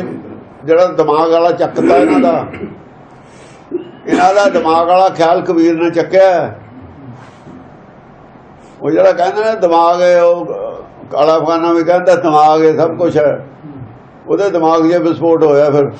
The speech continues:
ਜਦ ਦਿਮਾਗ 'ਚ ਵਿਸਫੋਟ ਹੋਇਆ, ਕੁਛ ਵੀ ਨਹੀਂ ਰਿਹਾ ਕੁਛ।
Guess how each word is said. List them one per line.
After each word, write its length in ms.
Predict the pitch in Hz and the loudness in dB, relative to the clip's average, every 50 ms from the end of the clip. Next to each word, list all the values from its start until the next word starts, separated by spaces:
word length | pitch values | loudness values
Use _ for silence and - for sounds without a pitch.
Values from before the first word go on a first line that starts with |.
| - - - - - - - - - - - - - - - - - - | -18 -20 -20 -20 -20 -20 -20 -20 -20 -20 -20 -20 -20 -20 -20 -20 -6 -2
ਜਦ 140 | 151 160 160 | 0 2 2
ਦਿਮਾਗ 320 | 160 165 170 180 180 165 | 2 2 2 0 0 0
'ਚ 60 | 175 | -2
ਵਿਸਫੋਟ 400 | 170 180 175 143 160 175 175 165 | -4 -4 -2 -2 0 0 0 2
ਹੋਇਆ, 180 | 180 185 185 180 | 2 4 4 4
ਕੁਛ 180 | 175 175 165 139 | 2 0 -2 -4
ਵੀ 140 | 143 165 | -4 -2
ਨਹੀਂ 120 | 160 160 156 | -2 0 2
ਰਿਹਾ 140 | 151 135 127 | 2 0 0
ਕੁਛ। 220 | - 123 107 - | -2 -4 -8 -10